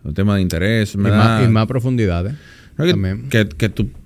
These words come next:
Speaker 1: tú puedes elegir lo que, lo que quieres, ¿no? O sea, no solamente que el contenido esté o no viciado, porque un podcast también se puede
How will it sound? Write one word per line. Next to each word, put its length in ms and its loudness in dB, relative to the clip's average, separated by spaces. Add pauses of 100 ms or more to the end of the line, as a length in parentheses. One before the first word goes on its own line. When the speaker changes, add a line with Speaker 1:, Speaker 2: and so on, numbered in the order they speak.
Speaker 1:
tú 100 -8
puedes 200 2
elegir 500 0
lo 140 -6
que, 100 -6
lo 220 -8
que 100 -6
quieres, 320 -6
¿no? 180 -6
O 60 -8
sea, 320 -8
no 160 -4
solamente 500 0
que 220 2
el 140 2
contenido 400 0
esté 160 -2
o 100 0
no 100 0
viciado, 500 -2
porque 200 -8
un 140 -4
podcast 360 -6
también 240 -4
se 80 -8
puede 640 -6